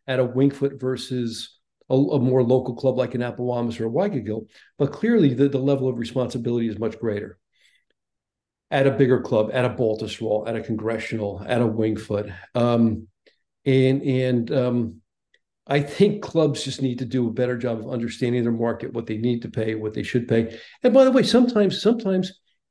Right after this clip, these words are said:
it's, it's, it, it's, it's the director of, of, of turf care.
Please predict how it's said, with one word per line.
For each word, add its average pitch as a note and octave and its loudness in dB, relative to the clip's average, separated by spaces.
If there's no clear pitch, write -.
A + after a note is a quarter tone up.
it's, D3+ -8
it's, F3 -8
it, D#3+ -6
it's, D#3 -4
it's D#3 -6
the D3+ -2
director F3+ 6
of, E3+ 4
of, D#3 -2
of C#3+ -4
turf C4 2
care. A#2 -2